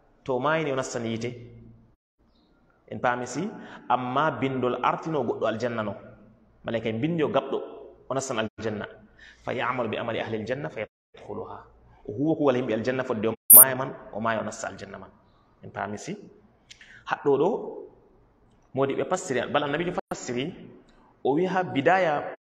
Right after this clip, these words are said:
eh, juz'iya arana, "Inna ahadakum la ya'malu bi amali ahli al-jannati."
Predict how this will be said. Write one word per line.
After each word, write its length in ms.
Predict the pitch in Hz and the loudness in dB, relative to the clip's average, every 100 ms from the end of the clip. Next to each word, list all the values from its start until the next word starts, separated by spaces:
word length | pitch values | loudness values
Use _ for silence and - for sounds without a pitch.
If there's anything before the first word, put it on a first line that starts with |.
| - | -16
eh, 360 | - - - 127 | -12 -8 -8 -8
juz'iya 420 | 117 123 - 175 156 | -8 -6 2 6 6
arana, 500 | 143 131 170 - - - - - - - _ _ _ - | 6 4 0 -4 -10 -14 -18 -20 -20 -20 _ _ _ -4
"Inna 200 | 135 131 | 2 2
ahadakum 320 | 139 135 131 | 4 4 4
la 80 | 131 | 6
ya'malu 260 | 151 139 | 6 6
bi 60 | 117 | 2
amali 220 | 123 127 | 2 2
ahli 140 | 131 127 | 2 2
al-jannati." 580 | 120 135 127 117 117 | 4 4 4 0 -2